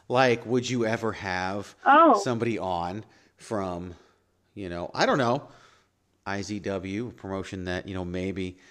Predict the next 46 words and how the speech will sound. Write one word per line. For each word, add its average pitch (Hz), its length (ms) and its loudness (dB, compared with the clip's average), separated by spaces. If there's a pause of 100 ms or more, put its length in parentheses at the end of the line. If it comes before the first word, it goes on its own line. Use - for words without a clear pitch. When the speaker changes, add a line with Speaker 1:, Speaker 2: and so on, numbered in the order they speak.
(200)
Speaker 1:
I 95 160 -6
run 92 320 -4
in 92 80 -6
Arizona? 90 540 -6
Like, 82 200 -8
would 87 140 -10
you 90 140 -6
ever 82 180 -6
have 82 320 -6 (380)
our 302 180 0
champion 85 500 -4
on, 78 200 -14 (220)
per 277 80 6
Speaker 2:
Oh, 427 180 8
Speaker 1:
se? 415 40 6
Speaker 2:
my, 311 220 6 (760)
yes, 466 640 8
of 262 100 6 (220)
course. 320 720 8 (160)
Speaker 1:
'Cause 131 100 0
we 254 60 8
got 277 140 12
a 160 40 10
ton 208 200 8
of 175 80 8
Speaker 2:
Absolutely. 139 40 8
Speaker 1:
guys 117 120 6
with 101 80 0
great 104 160 4 (140)
Speaker 2:
As 285 60 6
a 339 60 6
matter 320 240 6
Speaker 1:
personality, 277 200 4
Speaker 2:
of - 40 -6
Speaker 1:
men 139 240 8
and 127 180 8
women, 80 320 0 (320)
who, 110 460 6
who 113 200 4
Speaker 2:
Oh, - 20 4
Speaker 1:
would 98 220 0
be 92 320 0
Speaker 2:
yes. 523 380 2
Speaker 1:
awesome. - 220 -4 (1400)
All 320 80 2
right, 330 160 0